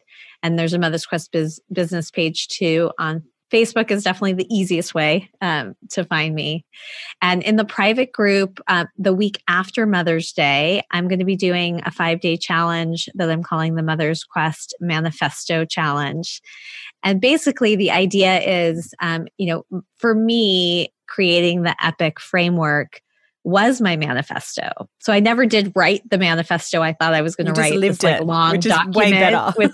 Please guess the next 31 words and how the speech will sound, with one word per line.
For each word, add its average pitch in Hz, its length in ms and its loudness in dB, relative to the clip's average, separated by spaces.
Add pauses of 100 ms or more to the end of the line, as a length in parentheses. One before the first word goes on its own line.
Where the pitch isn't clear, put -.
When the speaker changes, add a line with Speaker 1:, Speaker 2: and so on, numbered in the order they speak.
Speaker 1:
Jonathan 202 460 0
Fields, 226 600 2
but 220 160 4
I 220 100 4
created 262 800 2 (100)
the 233 180 2
epic 196 300 0
framework, 202 520 2
which 180 200 -6
has 196 220 0
become 175 560 -2
so 165 260 -2
important. 165 580 -4 (600)
Uh, 180 200 2 (100)
and 233 100 4
I 240 80 4
really 262 340 4
want 214 440 0
that 233 380 2 (200)
for 233 320 2
every 233 400 2
mother. 156 540 0
I 196 140 0
want 190 360 0
every 233 340 2
mother 180 300 2
to 175 140 -6
feel 175 240 0
like 165 260 0
they 175 120 2
can 170 420 -4